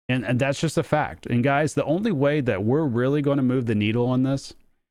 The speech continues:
the pinball industry, the only way it's gonna truly move the needle on this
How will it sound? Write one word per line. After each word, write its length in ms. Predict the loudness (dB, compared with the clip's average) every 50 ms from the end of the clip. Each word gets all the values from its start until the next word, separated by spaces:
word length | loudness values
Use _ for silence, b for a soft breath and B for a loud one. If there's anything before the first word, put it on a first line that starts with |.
| _ _ _ _ _ -10
the 60 | -4
pinball 500 | -2 0 0 0 0 0 0 -2 -2 -2
industry, 440 | 0 0 0 0 -2 -2 -2 -2 -2
the 160 | -4 -4 -4 -2
only 340 | -2 0 0 0 0 0
way 360 | 0 0 0 0 0 -2 -8 -14 -18 _ _ _ _ _ _ _ _
it's 60 | -6
gonna 180 | -4 -2 -2 -2
truly 520 | -4 -6 -4 -2 0 0 2 2 2 2
move 280 | 2 2 0 0 0 0
the 100 | 0 0
needle 360 | 0 2 0 0 0 -2 -2
on 200 | -2 -2 -4 -4
this 300 | -6 -10 -14 -16 -18 -18